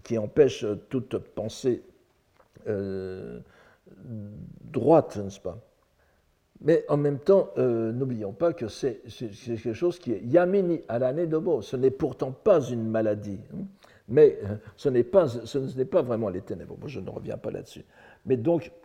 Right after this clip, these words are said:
euh, si l'on lit à cette lumière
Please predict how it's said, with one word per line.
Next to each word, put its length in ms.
euh, 460
si 260
l'on 160
lit 240
à 80
cette 260
lumière 540